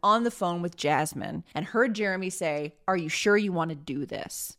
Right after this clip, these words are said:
Then around two something A M, Jeremy walked out of his room, walked out of the trailer, got in his truck, and drove away.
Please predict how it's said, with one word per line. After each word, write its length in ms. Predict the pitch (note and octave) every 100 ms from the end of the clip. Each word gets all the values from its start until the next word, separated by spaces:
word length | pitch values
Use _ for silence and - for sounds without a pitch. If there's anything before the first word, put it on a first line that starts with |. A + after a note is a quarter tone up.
| -
Then 360 | G#3+ B3 C4+ -
around 500 | F#3 F#3+ F3+ F3 -
two 540 | - A3+ G#3 G3+ G3
something 520 | - F#3 F#3 G3 F#3
A 220 | E3 F3
M, 340 | E3+ D#3+ D#3 F3
Jeremy 440 | F3+ E3 D#3+ D3+
walked 360 | E3 D#3+ E3+ -
out 120 | A3+
of 60 | A#3+
his 200 | B3+ G3+
room, 400 | F#3+ F3 F3+ E3
walked 340 | D#3+ E3+ -
out 100 | G3
of 60 | F#3
the 80 | F#3
trailer, 380 | F#3+ E3 D#3
got 220 | D#3 E3 D3
in 60 |
his 160 | E3 -
truck, 360 | - D3 - -
and 140 | D#3+
drove 220 | C3 B2
away. 340 | C3+ B2+ -